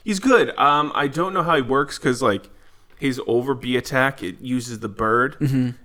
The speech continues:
Speaker 1: and, like, it has, it, like, shoots you across the screen, but you have feathers above your head.
Speaker 2: Mm-hmm.
Speaker 1: And, like, every time you use that thing, you lose a feather. And I don't know how you charge it up or whatever, but yeah, he was fun.
Speaker 2: Awesome. I'm
Speaker 1: Yeah.
Speaker 2: glad you downloaded him.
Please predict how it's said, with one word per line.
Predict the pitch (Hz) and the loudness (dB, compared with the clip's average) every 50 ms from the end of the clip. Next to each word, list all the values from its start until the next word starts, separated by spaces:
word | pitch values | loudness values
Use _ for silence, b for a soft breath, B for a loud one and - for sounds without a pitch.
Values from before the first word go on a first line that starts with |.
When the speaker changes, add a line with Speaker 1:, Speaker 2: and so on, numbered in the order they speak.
| - | -12
Speaker 1:
and, | - 117 123 120 120 117 | -6 -4 -4 -4 -2 -2
like, | 113 110 107 110 | -4 -4 -4 -4
it | 117 110 107 | -6 -8 -6
has, | 110 117 110 107 104 - | -4 -4 -4 -4 -6 -6
it, | - 123 117 - | -6 -6 -4 -4
like, | 110 110 107 | -4 -6 -6
shoots | - - - - 135 123 - - | -6 -6 -4 -4 -4 -4 -4 -4
you | 143 123 | -6 -4
across | 131 143 131 123 - - | 0 0 0 0 0 -4
the | |
screen, | 110 - - - 117 120 127 131 | -10 -10 -10 -6 -6 -4 -4 -4
but | 123 123 - | -4 -6 -8
you | 101 117 | -6 -8
have | 107 104 | -8 -8
feathers | - - - 107 104 95 117 120 120 131 | -8 -8 -8 -6 -4 -4 -4 -6 -6 -8
above | 135 139 139 131 147 | -6 -6 -6 -6 -6
your | 151 139 | -8 -6
head. | 147 156 151 170 175 180 - - - | -6 -6 -6 -6 -8 -12 -12 -10 -8
Speaker 2:
Mm-hmm. | 139 120 131 | -6 -6 -4
Speaker 1:
And, | 120 113 | -4 -4
like, | 117 110 | -2 0
every | 120 123 123 135 | 0 0 2 0
time | - - 131 127 | 0 0 -2 -2
you | 120 | -2
use | 107 110 117 120 110 | -4 -4 -4 -4 -2
that | 127 113 95 - | -2 -4 -4 -6
thing, | - 120 120 120 120 120 | -6 -4 -4 -2 -2 -4
you | 113 110 107 | -4 -4 -4
lose | 107 113 110 - | -4 -4 -4 -6
a | 101 | -8
feather. | - - - 107 107 113 139 160 190 214 202 - - - - - b b b b b b b b | -10 -8 -6 -6 -4 -2 -2 -2 -4 -4 -6 -12 -18 -20 -20 -20 b b b b b b b b
And | - 123 | -2 -2
I | 120 120 | -2 -2
don't | 107 - 135 123 131 123 135 | -2 0 0 0 2 2 0
know | 139 | -2
how | 123 - 131 123 | -2 -2 -2 -2
you | 117 110 104 | -2 -4 -6
charge | - - - 123 117 120 113 110 117 | -8 -4 0 2 2 2 2 -2 -4
it | 101 | -4
up | 101 104 117 - - | -2 -2 -2 -4 -4
or | 139 139 | -6 -4
whatever, | 147 143 147 147 147 151 156 160 156 - - - b b b b b b b b b - - - - - | -4 -4 -4 -4 -4 -4 -6 -6 -8 -12 -20 -20 b b b b b b b b b -20 -20 -20 -12 -8
but | - 120 113 101 98 - - - - - - - - | -4 -2 -2 -2 -4 -6 -10 -16 -16 -6 -4 -2 0
yeah, | - 147 170 165 | 2 2 2 0
he | 147 180 208 | 0 -2 -4
was | 208 - | -4 -2
fun. | - 123 113 120 143 - - - - - - | 0 0 0 0 -2 -6 -14 -16 -8 -4 -2
Speaker 2:
Awesome. | 185 202 - 139 123 117 120 | 0 0 0 0 -2 -4 -4
I'm | 123 127 | -4 -2
Speaker 1:
Yeah. | 123 | 0
Speaker 2:
glad | 143 135 131 131 | 2 2 2 0
you | 127 | 0
downloaded | 139 135 135 131 117 113 123 | 0 0 0 0 -2 -4 -4
him. | 123 127 117 120 | -4 -6 -6 -8